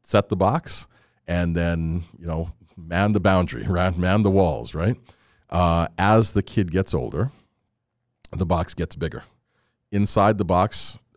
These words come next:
are more choices. So they get, you know, "Do you like the blue socks or the red socks?" "I wanna wear flippers." "Well, <laughs> no, no, blue or red," <laughs> okay?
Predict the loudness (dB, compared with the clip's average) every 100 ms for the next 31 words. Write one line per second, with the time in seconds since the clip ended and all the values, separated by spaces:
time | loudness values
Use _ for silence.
0 | _ -6 -4 -2 -2 0 -2 -2 -8 -10
1 | -8 -6 -4 -6 -8 -8 -6 -6 -6 -8
2 | -6 -6 -10 -8 -6 -4 0 0 0 -4
3 | 0 0 0 -4 -8 -10 0 2 4 2
4 | 2 0 0 0 0 -2 -12 -14 -20 _
5 | -2 -2 0 -2 -2 -2 0 2 2 2
6 | -2 _ _ _ 6 8 8 6 4 2
7 | -4 -20 -4 -4 2 4 2